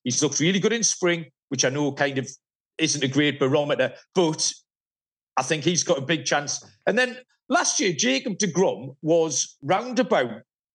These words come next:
three to one to win this award. Um, yeah, he gets injured, but he's gone to Texas. He's fit. He's firing a hundred miles an hour in spring training.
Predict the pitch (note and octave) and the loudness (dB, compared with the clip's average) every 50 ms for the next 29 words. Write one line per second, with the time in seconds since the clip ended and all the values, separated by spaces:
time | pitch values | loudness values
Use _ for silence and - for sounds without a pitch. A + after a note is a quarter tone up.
0 | _ - - - - C3+ C3 D3+ A3 G#3+ G3+ F3 - G#3+ G#3 G3 A3 A#3 A#3+ G#3 | _ -8 -6 -4 -2 0 2 2 0 0 -2 0 0 0 2 2 0 0 -2 -4
1 | - A3+ A#3 A3+ A3+ A#3 - - A3+ G#3 G#3+ A#3+ B3 C4+ C#4+ - - _ _ _ | -2 -2 -2 0 0 0 0 2 0 2 2 2 2 2 0 -4 -8 _ _ _
2 | _ _ _ _ _ _ _ _ _ E3 E3+ E3+ E3 E3 E3 D#3+ D3+ _ _ _ | _ _ _ _ _ _ _ _ _ 0 0 2 0 -2 -4 -10 -12 _ _ _
3 | _ _ _ _ _ _ _ _ _ _ _ _ _ - D#3+ F3+ G#3 F3+ D#3+ C#3+ | _ _ _ _ _ _ _ _ _ _ _ _ _ -2 0 0 0 0 -2 0
4 | F#3 G3 F#3+ - - A3+ A3 F#3+ C#3 C3+ C3+ D#3 - - _ _ _ _ _ _ | 0 0 0 0 -2 -2 -2 0 0 0 0 0 -4 -12 _ _ _ _ _ _
5 | _ _ E3+ F3 E3+ G3 F3+ - D#3+ D#3 - G3 G#3 A3 A#3+ - - A3 G3 - | _ _ 2 2 2 0 -2 -2 -4 0 0 0 -2 -2 -2 -2 0 0 0 -2
6 | - - - C3 D3+ D3+ - - - - - _ _ _ _ _ _ - C3+ - | -4 -4 -4 -2 -2 -2 -4 -4 -6 -8 -12 _ _ _ _ _ _ -4 -2 -2
7 | - - - A#3+ C4+ C#4+ C#4 C#4 - - - _ - D3 - - - - G#3 G#3+ | -2 0 0 0 0 0 0 -2 -6 -6 -6 _ -2 -2 0 0 2 0 0 0
8 | G#3+ G#3 G3+ G3 F3 D3 C3 F3+ A3 A3+ G3+ - G#3 G#3+ G3+ G3+ G3 G3+ G3 - | 2 2 2 2 2 2 0 0 -2 0 -4 -4 -2 0 0 0 0 0 -2 -4
9 | F#3+ F3+ F3+ F#3 F#3 F#3 F3 C#3+ D3 - - - E3 C#3+ C#3 - - D3 D3+ D3+ | -2 0 0 0 2 0 -2 -2 -4 -4 -2 -2 -4 -4 -2 -2 0 0 0 0
10 | D3+ D#3 D3 C#3 | 0 -2 -6 -6